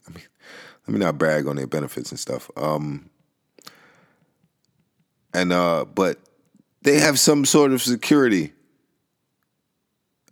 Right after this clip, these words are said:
And they, um, sorry, I'm trying to talk and Google at the same time. Apparently, <laughs> apparently I can't, apparently I can't, um, talk and type at the same time. But, uh,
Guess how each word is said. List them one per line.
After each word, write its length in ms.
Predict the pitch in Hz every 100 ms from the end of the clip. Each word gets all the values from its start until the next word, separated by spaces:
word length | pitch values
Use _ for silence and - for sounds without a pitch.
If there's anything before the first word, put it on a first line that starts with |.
| _ _ _ _ _ _ _ _ _ _ _ _ _
And 200 | - 107
they, 220 | 104 107 85
um, 560 | 113 110 107 95 92
sorry, 320 | - 95 78 67
I'm 160 | 85
trying 260 | 76 95 90
to 60 |
talk 280 | 71 92 80
and 120 | 78
Google 300 | 76 80 69
at 120 | 64 -
the 40 |
same 240 | - 73
time. 120 | - -
Apparently, 440 | - 98 78 69 - - -
<laughs> 260 | - - _
apparently 440 | - 147 90 80
I 60 | 87
can't, 420 | - 107 104 98 - _ _ - - -
apparently 520 | - 247 135 107 110
I 100 | 104
can't, 380 | - 123 120 95
um, 460 | 117 117 110 131 -
talk 280 | - 127 123
and 100 | 123
type 240 | - 120
at 120 | 67
the 60 | -
same 280 | - 80 73
time. 240 | - 58 - - - -
But, 100 | -
uh, 280 | 131 135 127